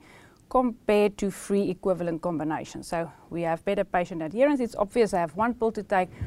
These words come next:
not two pills to achieve the same effect. In this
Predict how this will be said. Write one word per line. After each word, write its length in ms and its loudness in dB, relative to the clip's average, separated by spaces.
not 180 -4
two 180 2
pills 420 0
to 240 -2
achieve 380 -6
the 60 -12
same 280 -4
effect. 500 -8
In 200 -2
this 340 2